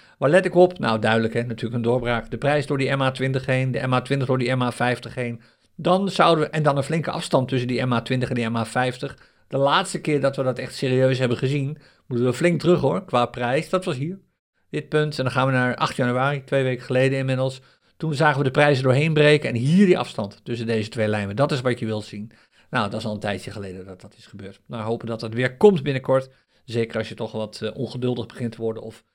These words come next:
wat te lang, naar jouw mening in ieder geval, onder water staat. Hoe is het dan met goud? Nu, op dit ogenblik, nog niet veel gebeurd.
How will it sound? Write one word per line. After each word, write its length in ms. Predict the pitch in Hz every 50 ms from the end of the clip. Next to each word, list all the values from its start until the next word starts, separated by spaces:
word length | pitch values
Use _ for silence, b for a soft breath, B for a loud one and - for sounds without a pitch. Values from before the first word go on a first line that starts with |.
| _ _
wat 200 | - 120 - - _ _
te 140 | - 160 143
lang, 340 | 151 156 156 156 165 160 - _
naar 160 | _ - 117 120
jouw 180 | 117 113 117
mening 220 | 117 120 117 113 110
in 40 | 110
ieder 140 | 113 113 104
geval, 340 | - - 110 110 110 - _ _ _ _
onder 300 | - 170 147 135 131 123
water 320 | 127 139 160 165 165 147
staat. 380 | - - - 113 107 104 - _ _ _ _ _ _ _ _ _ _ _ _
Hoe 100 | _ 135
is 60 | 131
het 60 | 135 165
dan 100 | 180 175
met 100 | 160 127
goud? 420 | - 185 208 233 254 - - - -
Nu, 220 | 151 180 220 226
op 160 | 226 220 170
dit 140 | 151 185 180
ogenblik, 440 | 180 170 151 160 165 170 170 - -
nog 340 | _ - 190 226 262 240 -
niet 180 | - 294 277 240
veel 160 | - 254 240
gebeurd. 420 | 202 226 226 269 - 113 - -